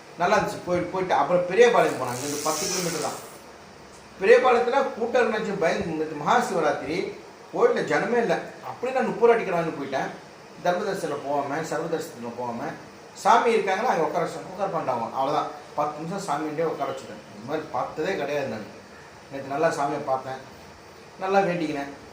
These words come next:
சூரியன் நல்ல பிரகாரம் இருக்கணும், சூரியன் நடக்கணும், சூரியன் எந்த வித கஷ்டம், அவன் சூரியன் நடக்கிறானோ இல்லையோ, அவன் எந்த உடம்பு ரீதியா கஷ்டம் தராம வேண்டிக்கணும்னு சொல்லி வேண்டிக்கினேன். கடவுள் மேல சத்தியமா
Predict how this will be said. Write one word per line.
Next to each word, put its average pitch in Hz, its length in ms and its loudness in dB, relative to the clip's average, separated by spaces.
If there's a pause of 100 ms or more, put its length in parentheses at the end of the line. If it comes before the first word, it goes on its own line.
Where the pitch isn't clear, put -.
(340)
சூரியன் 170 280 -6
நல்ல 135 120 -4
பிரகாரம் 127 360 -2
இருக்கணும், 117 340 -6 (720)
சூரியன் 156 300 -2
நடக்கணும், 120 440 -6 (420)
சூரியன் 170 300 -2
எந்த 135 100 -6
வித 127 120 -6
கஷ்டம், 120 320 -10 (200)
அவன் 123 160 -6
சூரியன் 180 300 -4
நடக்கிறானோ 180 340 0
இல்லையோ, 190 340 0
அவன் 123 240 -4
எந்த 147 180 -2
உடம்பு 156 340 0
ரீதியா 165 400 -2
கஷ்டம் 170 320 -8
தராம 143 240 0
வேண்டிக்கணும்னு 135 360 -10
சொல்லி 117 180 -10
வேண்டிக்கினேன். 104 380 -10 (1700)
கடவுள் 190 260 2
மேல 170 160 2
சத்தியமா 214 560 -2